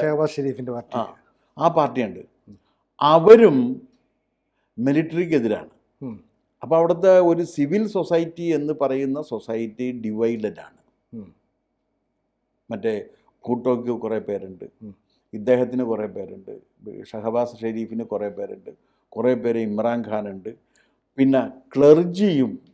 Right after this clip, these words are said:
Speaker 2: അതുപോലെയുള്ള അതിതീവ്ര നിലപാടുള്ള മുസ്ലിങ്ങളും എല്ലാം മുനീറിൻ്റെ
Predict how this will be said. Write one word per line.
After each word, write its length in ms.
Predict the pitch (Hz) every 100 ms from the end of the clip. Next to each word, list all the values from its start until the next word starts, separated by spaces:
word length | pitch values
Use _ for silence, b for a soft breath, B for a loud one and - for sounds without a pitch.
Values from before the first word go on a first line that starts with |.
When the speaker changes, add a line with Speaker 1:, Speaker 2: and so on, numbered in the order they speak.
| _ _ _ 123
Speaker 2:
അതുപോലെയുള്ള 720 | 127 127 143 139 127 107 104 131 - _ _ _ _
അതിതീവ്ര 680 | 120 143 208 - 151 147 143 147 131
നിലപാടുള്ള 680 | 120 120 131 131 117 117 123 131
മുസ്ലിങ്ങളും 640 | 110 - 117 117 107 110 120 90
എല്ലാം 320 | 95 98 - _ _ _ _ _ _ _ 107
മുനീറിൻ്റെ 520 | 110 113 117 110 110